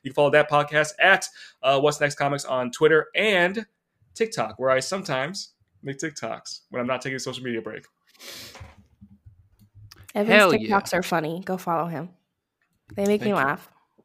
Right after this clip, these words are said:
Speaker 1: I appreciate that.
Speaker 2: Mm-hmm.
Speaker 3: If you enjoyed the show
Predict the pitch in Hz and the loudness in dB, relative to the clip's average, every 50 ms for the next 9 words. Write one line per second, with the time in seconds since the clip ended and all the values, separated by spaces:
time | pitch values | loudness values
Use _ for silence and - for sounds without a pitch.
0 | _ _ _ _ _ _ _ _ _ _ _ _ - 143 - 220 214 - 151 - | _ _ _ _ _ _ _ _ _ _ _ _ -20 -18 -16 -16 -16 -18 -18 -20
1 | _ 151 170 _ _ _ _ _ _ _ _ _ - 254 262 311 392 415 - - | _ -20 -20 _ _ _ _ _ _ _ _ _ -6 -4 -4 -4 -6 -10 -14 -20
2 | - - - - - - _ _ _ _ _ _ _ _ _ _ _ _ _ _ | -20 -20 -20 -20 -20 -20 _ _ _ _ _ _ _ _ _ _ _ _ _ _
3 | _ _ _ _ - 156 160 160 156 151 139 - 139 131 120 - 120 113 117 - | _ _ _ _ -6 -2 0 2 2 2 2 0 -2 -2 -2 -2 -4 -4 -4 -6
4 | - - 123 120 123 127 | -2 0 2 2 2 0